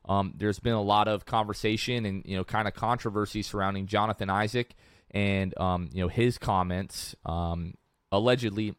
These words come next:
in a Rolling Stone article, uh, that was talking about, you know, unvaccinated players and,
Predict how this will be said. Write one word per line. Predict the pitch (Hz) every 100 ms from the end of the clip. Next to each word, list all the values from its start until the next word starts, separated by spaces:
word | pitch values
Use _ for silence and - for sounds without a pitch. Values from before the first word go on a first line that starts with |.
| -
in | 98 95
a | 95
Rolling | 95 107 110
Stone | 98 - 110 107
article, | - 90 90 - 98 110 - - - _
uh, | 87 90 87 90
that | 82
was | 87
talking | - 101 - 98
about, | 90 92 90 -
you | 90
know, | 90 101
unvaccinated | 101 95 92 - 98 87 87
players | 110 110 107 104
and, | 90